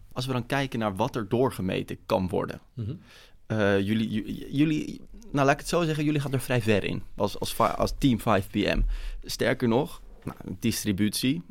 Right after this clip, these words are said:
Speaker 1: advertenties, kan ik me nog helemaal voorstellen.
Speaker 2: Mhm.
Speaker 1: Maar jullie doen het ook bij de strategie,
Speaker 2: Ja.
Speaker 1: bij de creativiteit,
Speaker 2: Mhm.
Speaker 1: bij de productie.
Speaker 2: Ja.
Speaker 1: En dan
Speaker 2: Ja.
Speaker 1: denk ik, hoe kan dat? Want ik heb altijd geleerd, een, een computer kan heel goed,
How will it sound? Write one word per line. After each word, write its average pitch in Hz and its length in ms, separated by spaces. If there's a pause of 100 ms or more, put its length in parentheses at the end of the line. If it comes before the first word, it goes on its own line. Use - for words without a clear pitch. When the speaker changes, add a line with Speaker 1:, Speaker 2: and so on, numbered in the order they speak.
(160)
Speaker 1:
advertenties, 104 760
kan 120 140
ik 107 60
me 113 60
nog 98 100
helemaal 98 220
voorstellen. - 520
Speaker 2:
Mhm. 123 200 (480)
Speaker 1:
Maar 117 300
jullie 127 220
doen 104 140
het 101 140
ook 107 100
bij 101 100
de - 60
strategie, - 580 (200)
Speaker 2:
Ja. 120 200
Speaker 1:
bij 101 100
de - 80
creativiteit, 101 880
Speaker 2:
Mhm. 104 220
Speaker 1:
bij 98 160
de 98 80
productie. 120 560 (280)
Speaker 2:
Ja. 123 220 (260)
Speaker 1:
En 127 120
dan 127 100
Speaker 2:
Ja. 107 60
Speaker 1:
denk 107 200
ik, - 340 (360)
hoe 131 260
kan 175 220
dat? - 280 (160)
Want 113 280
ik 160 100
heb - 120
altijd 110 220
geleerd, 117 480
een, 123 260
een 120 80
computer 175 440
kan 101 160
heel 135 200
goed, 120 340